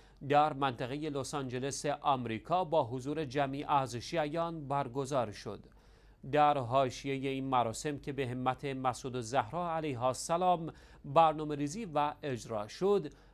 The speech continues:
پرچمی با نام شریف حضرت امام حسین علیه السلام به وسیلهٔ یک هواپیما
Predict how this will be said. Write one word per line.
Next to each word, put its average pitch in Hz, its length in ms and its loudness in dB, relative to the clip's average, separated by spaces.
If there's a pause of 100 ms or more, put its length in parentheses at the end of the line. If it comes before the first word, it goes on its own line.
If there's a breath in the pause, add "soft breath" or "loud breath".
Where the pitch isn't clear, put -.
(140)
پرچمی 131 520 0
با 135 200 2
نام 151 280 -2
شریف 143 400 -2
حضرت 143 560 0
امام 147 520 0
حسین 196 320 -6
علیه 180 200 -6
السلام 180 580 4 (300 loud breath)
به 170 140 0
وسیلهٔ 151 500 2
یک 151 460 -2
هواپیما 151 840 2